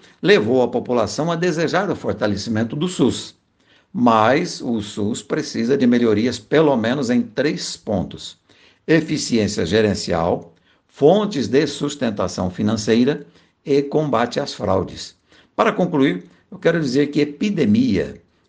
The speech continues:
É um evento que escapa à capacidade individual para a sua solução e exige uma ação coletiva. Para esse tipo de problema, o sistema universal é o mais adequado, desde que funcione com eficiência.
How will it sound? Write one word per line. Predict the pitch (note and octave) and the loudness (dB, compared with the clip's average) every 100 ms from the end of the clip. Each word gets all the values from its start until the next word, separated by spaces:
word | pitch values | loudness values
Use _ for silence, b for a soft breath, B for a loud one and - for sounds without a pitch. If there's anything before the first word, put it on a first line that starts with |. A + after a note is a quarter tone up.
| - | -2
É | D#3 | 2
um | F3 C#3 | 4 2
evento | G#2 C3 C#3 - | 2 0 -2 -6
que | - | -2
escapa | C#3 - - D3+ D#3+ - A2 | -2 -2 -2 -2 -2 0 0
à | G#2+ | 0
capacidade | A2 - A2 - A#2 C3+ C3 | -4 -2 -4 -2 0 0 2
individual | B2+ A2 G#2 F#2+ A2 G#2 - _ b b - | 0 0 0 2 2 2 -4 _ b b -2
para | C#3+ | 0
a | C#3 | 0
sua | - D3+ | 0 0
solução | D3 D#3 D3 - D3+ D#3 B B | 2 0 0 0 -2 -4 B B
e | E3 | 2
exige | D#3 C3 D#3+ E3 | 2 2 0 0
uma | E3+ | -2
ação | E3+ - C#3+ | -4 -4 -4
coletiva. | C3 D#3 F#3 - F3+ A#2 E2+ - _ _ b b b b | -2 -2 -2 -2 -2 -2 -4 -8 _ _ b b b b
Para | C#3 D3 | 4 4
esse | G#3+ - | 4 -2
tipo | - B2 A#2+ | -6 -6 -4
de | A2+ | -4
problema, | G#2 F2 B2+ D3+ - | -4 -2 -2 -2 -6
o | - | -10
sistema | - C#3+ - C#3+ D3 | -10 -8 -4 -2 0
universal | C3 A2+ G2+ - A#2+ - | 0 0 0 0 -2 -2
é | C3+ | -2
o | |
mais | B2+ A#2+ B2 | 0 2 2
adequado, | C3+ D3 C#3+ G2+ E2+ - F#2+ | 2 0 0 0 0 -6 0
desde | D3 G3+ D3 - | 2 2 -2 0
que | D3 G3+ G3+ _ _ _ | 0 -2 -6 _ _ _
funcione | - F#3+ - A2 G2+ A#2+ | -12 -10 -6 -2 0 0
com | B2 G#2 | 0 0
eficiência. | G#2 G#2 - A#2+ F#2 - | -2 -4 -2 0 0 -2